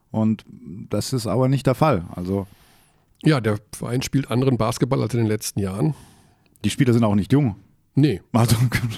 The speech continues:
Speaker 2: Also als Tyrese Rice verpflichtet wurde, habe ich ja auch einen Tweet losgeschickt mit dem Zitat von Stoschek. Äh, „Wir wollen junge, hungrige Spieler verpflichten.“ Da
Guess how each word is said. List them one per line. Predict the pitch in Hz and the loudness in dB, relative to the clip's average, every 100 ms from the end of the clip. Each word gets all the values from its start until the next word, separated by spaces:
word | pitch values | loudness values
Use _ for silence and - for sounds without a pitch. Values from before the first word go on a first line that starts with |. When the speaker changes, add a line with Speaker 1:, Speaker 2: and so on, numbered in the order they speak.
| - | 0
Speaker 2:
Also | 135 147 | 2 4
als | 139 139 | 4 2
Tyrese | - 147 156 151 143 | 2 4 4 4 2
Rice | 117 151 | 2 2
verpflichtet | 165 175 135 | 4 2 2
wurde, | 160 135 | 0 2
habe | 143 | 0
ich | 135 | 0
ja | |
auch | 127 | -2
einen | 113 113 | 0 -2
Tweet | - 185 - | 0 -2 0
losgeschickt | 98 - 104 - 151 123 | -2 -2 -6 -4 -2 -2
mit | 117 | -2
dem | 113 | -2
Zitat | - - 117 160 | -2 -4 -4 -2
von | 98 | -6
Stoschek. | - 101 - 139 - - - - - - - - - | -4 -6 -2 -4 -4 -14 -20 -20 -20 -18 -18 -18 -8
Äh, | - 110 | -2 2
„Wir | 113 107 | 2 2
wollen | 107 113 | 2 2
junge, | 117 127 | 2 4
hungrige | 110 127 117 113 | 2 2 2 0
Spieler | - 123 131 | 0 -2 0
verpflichten.“ | 139 123 143 - - 170 - | 0 -2 -4 -2 -2 -2 -4
Da | 117 113 117 117 | -4 -2 0 -2